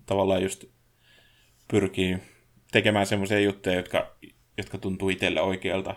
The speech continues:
Et koska sit kuitenkin tulee hyvin nopeastikin tulee se vaihe, että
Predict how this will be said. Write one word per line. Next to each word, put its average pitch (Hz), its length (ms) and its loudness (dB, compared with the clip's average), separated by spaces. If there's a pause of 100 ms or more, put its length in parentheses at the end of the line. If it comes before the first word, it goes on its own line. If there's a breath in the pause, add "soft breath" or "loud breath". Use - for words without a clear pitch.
Et - 120 -16 (380)
koska 98 260 -4
sit 95 160 -8
kuitenkin 101 340 -2
tulee 95 380 2 (460 loud breath)
hyvin 101 200 2
nopeastikin 101 640 0
tulee 95 240 0
se 95 100 -6
vaihe, 95 280 0
että - 340 -4